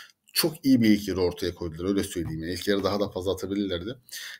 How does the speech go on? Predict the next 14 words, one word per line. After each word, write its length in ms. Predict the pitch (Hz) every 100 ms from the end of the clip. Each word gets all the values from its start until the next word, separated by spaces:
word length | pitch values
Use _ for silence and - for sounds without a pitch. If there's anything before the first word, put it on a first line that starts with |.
| _ -
Eksikler 480 | 123 147 - 151
de 80 | 143
geldi 320 | 131 120 120
Afrika 300 | 120 110 -
Kupası'ndan. 600 | 107 - 110 110 110 127 -
Takım 340 | 110 117 113
da 80 | 107
kendi 260 | 110 110
kendine 260 | 113 107 107
yavaş 320 | 107 104 104
yavaş 140 | 104 101
kendini 280 | 101 104
göstermeye 480 | 104 104 - 104 104
başladılar. 540 | 104 101 110 107 123